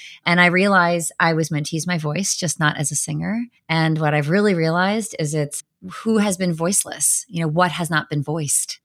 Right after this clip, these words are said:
yet. And that's what draws me to these frontiers of things like mental health, things like neurodiversity, things like gender identity, all these,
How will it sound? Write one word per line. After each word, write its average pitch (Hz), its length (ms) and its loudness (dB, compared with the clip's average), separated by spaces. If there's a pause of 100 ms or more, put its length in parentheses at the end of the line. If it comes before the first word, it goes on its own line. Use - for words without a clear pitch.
yet. 180 480 -2 (480)
And 175 300 4
that's 165 380 2
what 165 180 -2
draws 165 480 2
me 160 160 0
to 151 340 0
these 151 200 0
frontiers 170 1080 -2
of 147 400 2 (260)
things 180 300 4
like 170 160 2
mental 156 320 0
health, 175 360 -2
things 135 280 0
like 165 140 -2
neurodiversity, 156 1000 0
things 156 380 2
like 151 340 0
gender 165 340 2
identity, 151 640 -2
all 165 200 2
these, 175 260 2